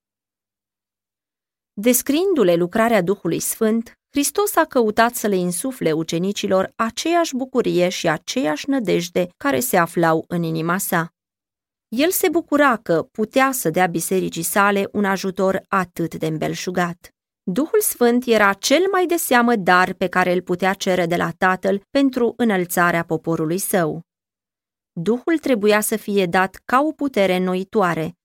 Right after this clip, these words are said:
căci fără aceasta, jertfa lui Hristos n-ar fi folosit la nimic. În decursul veacurilor, puterea răului se întărise,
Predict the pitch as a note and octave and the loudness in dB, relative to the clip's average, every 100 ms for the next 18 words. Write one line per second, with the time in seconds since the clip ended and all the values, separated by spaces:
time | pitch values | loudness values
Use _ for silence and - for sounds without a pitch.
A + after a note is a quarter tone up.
0 | - F3 D#3+ - C#4+ C#4 - D3+ - G3+ | -6 -4 -4 -2 0 2 0 -4 -4 -2
1 | - A3 A3 _ G#3 A#3 F#4 F4+ F#3 E3+ | -2 -4 -4 _ -6 0 -2 2 2 2
2 | F3 - F3 - G#3+ G#3+ - F#3+ G3 A3+ | -2 -6 -6 -4 -4 -4 -2 -2 0 -2
3 | C4 - B3 F3+ D#3 - D#3 D#3+ D3+ E3+ | -4 -10 -4 -4 -4 -6 -8 -6 -4 -2
4 | G#3 E3+ D#3 - _ _ _ _ _ - | -2 -4 -8 -20 _ _ _ _ _ 0
5 | G3+ F3+ F3 D4 F4+ - D3+ D#3 F#3+ G3 | 0 0 -2 -2 -2 0 -2 0 0 0
6 | - G#3+ G#3+ A3+ B3 - G#3+ - F#4 D4 | 0 -2 0 -2 -4 -4 -4 0 0 2
7 | D3+ E3+ F3+ F3+ F3 F3 F3+ F3+ F3+ A3 | 0 0 0 2 0 -2 -2 -2 -2 -2
8 | A#3+ - E3 | -4 -6 -6